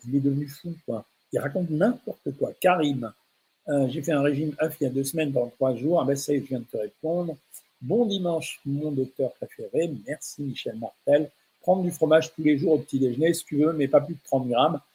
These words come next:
Les moins pires chocolats de Noël, euh, lol, on va en parler, mais, euh, il n'y a pas de moins pire, hein. Tomate mozza en entrée avec gratin d'endive au jambon. Pour... Ouais, ça va, ça marche. Les études montrent que prendre des compléments réduit l'espérance de vie.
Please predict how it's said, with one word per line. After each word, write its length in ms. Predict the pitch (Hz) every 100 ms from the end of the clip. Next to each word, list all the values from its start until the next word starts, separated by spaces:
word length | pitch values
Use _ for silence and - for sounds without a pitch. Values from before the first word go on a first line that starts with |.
| _ _
Les 100 | 139
moins 280 | 151 180 214
pires 240 | 190 208
chocolats 420 | - 156 147 151 147
de 60 |
Noël, 480 | 139 139 147 170 160
euh, 180 | 143 135
lol, 320 | 139 170 175
on 100 | 139
va 120 | 143
en 100 | 147
parler, 500 | 139 147 143 165 175 156
mais, 180 | 139
euh, 140 | 135 131
il 40 |
n'y 60 | 135
a 60 |
pas 160 | - 185
de 40 |
moins 200 | 170 156 139
pire, 180 | 131 123
hein. 100 | 120 - _ _ _ _
Tomate 320 | - 247 247 233
mozza 300 | 220 202 202
en 80 |
entrée 480 | 185 180 - 202 - _ _
avec 220 | 170 170
gratin 340 | 147 160 180 190
d'endive 320 | 170 175 165
au 80 | 147
jambon. 480 | 156 143 143 165 180 _
Pour... 240 | 143 139
Ouais, 180 | 139 196
ça 160 | - 135
va, 220 | 120 151
ça 140 | -
marche. 340 | 143 135 - - _ _ - - _ _ _ -
Les 240 | 135 139
études 360 | 233 196 220 214
montrent 320 | 170 185 190
que 80 | -
prendre 360 | 139 - 185 160
des 120 | 139
compléments 420 | 175 165 156 190
réduit 300 | 147 147 175
l'espérance 520 | 165 - 143 143 135
de 100 | 127
vie. 280 | 135 117 117